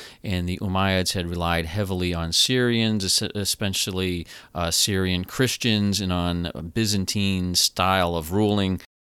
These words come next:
Well, this really marks the dominance of Persian culture, Persian influence, and the, the role of Persian advisors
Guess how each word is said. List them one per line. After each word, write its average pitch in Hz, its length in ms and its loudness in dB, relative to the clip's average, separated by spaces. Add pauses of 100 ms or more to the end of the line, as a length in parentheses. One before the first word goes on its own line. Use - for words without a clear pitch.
(500)
Well, 135 120 4
this 196 260 4
really 127 260 6
marks 95 520 4
the 98 120 -4
dominance 92 600 0
of 80 280 -10
Persian 104 560 0
culture, 113 760 0 (160)
Persian 98 380 0
influence, 98 680 2
and 95 340 -2
the, 73 200 -6 (320)
the - 220 -4
role 90 320 6
of 80 220 -2
Persian 98 360 0
advisors 87 840 0